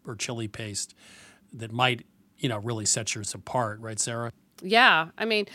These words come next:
Speaker 2: I don't know if I'm boring or I'm a purist. My favorite way to have a steak is finish it with some really good olive oil, squeeze of lemon juice, and some chopped
Speaker 1: Right.
Speaker 2: fresh
Speaker 1: Well,
Speaker 2: herbs.
Speaker 1: yeah.
Speaker 2: That's the Italian way. I also love herb butters.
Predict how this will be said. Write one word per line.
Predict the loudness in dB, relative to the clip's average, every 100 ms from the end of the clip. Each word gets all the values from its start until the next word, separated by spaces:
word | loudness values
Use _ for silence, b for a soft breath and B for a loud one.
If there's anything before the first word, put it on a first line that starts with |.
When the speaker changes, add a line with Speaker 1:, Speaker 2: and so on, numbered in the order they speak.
| B -2
Speaker 2:
I | 4
don't | 4 4
know |
if | 2 2
I'm | -2
boring | -2 0 0 0
or | -4
I'm | -8
a | -8
purist. | -6 -2 0 -2 -2
My | -4
favorite | -2 -2 -2
way | -2
to | -2
have | -4
a | -4
steak | -4 0 0 0
is | -6 -8
finish | -4 0 0 -2
it | -4
with | -4 -6
some | -4
really | -2 -2 0
good | 0
olive | 2 2 0 0
oil, | 0 0 -4
squeeze | -2 -2 -2
of | -4
lemon | -2 -2
juice, | -4 -6
and | -6
some | -6 -8
chopped | -2 -2 0
Speaker 1:
Right. | -4
Speaker 2:
fresh | -4 -2
Speaker 1:
Well, | -2 -2 -2
Speaker 2:
herbs. | -6 -10 B B
Speaker 1:
yeah. | -12 2
Speaker 2:
That's | 6 6
the | 4
Italian | 0 4 6 6 2
way. | 0 0 -2 b b b 2
I | 4
also | 6 6 4 0 -2 4
love | 6 8 6 0 -12 -16 _
herb | 6 6 6
butters. | 4 4 2 -2 -4